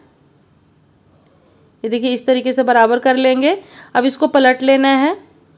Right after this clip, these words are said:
अब पलटने के बाद क्या करना है कि बिल्कुल सेंटर से जो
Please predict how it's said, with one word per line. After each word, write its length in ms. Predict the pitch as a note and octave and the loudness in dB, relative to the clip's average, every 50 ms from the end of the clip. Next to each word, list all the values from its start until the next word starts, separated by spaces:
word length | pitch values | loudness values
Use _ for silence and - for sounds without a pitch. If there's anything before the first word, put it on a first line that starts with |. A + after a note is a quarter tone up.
| _ _ _ _ _ _ _ _ _ _ _ _ _ _ _ _ _ _ _ _ _ _ _ _ - | _ _ _ _ _ _ _ _ _ _ _ _ _ _ _ _ _ _ _ _ _ _ _ _ -10
अब 100 | A3+ A3 | -6 -2
पलटने 440 | - C4+ C4+ C#4 C4+ C4+ D4+ D#4+ E4 | 0 2 2 2 2 2 0 -2 -2
के 100 | D#4 F4 | -2 0
बाद 240 | D4 D#4 D4+ D4 C#4+ | 2 2 2 2 2
क्या 140 | D4+ D4 C#4+ | 0 -2 0
करना 280 | C#4+ D4 C#4+ C#4 C#4 C#4 | 0 0 0 2 2 2
है 180 | C#4+ C#4 D4 D4+ | 2 2 0 0
कि 140 | D4 D4+ C#4 | -2 -4 -4
बिल्कुल 340 | B3+ C4+ B3+ B3+ - C#4 C4 | -4 -4 -4 -4 -4 -4 -4
सेंटर 480 | C4+ - C#4 B3 B3 B3 C4+ C#4 C#4 | -2 0 0 0 0 0 0 0 0
से 160 | C4+ C#4 C#4+ C#4 | 2 0 -2 -2
जो 120 | C4 C4+ | -2 -2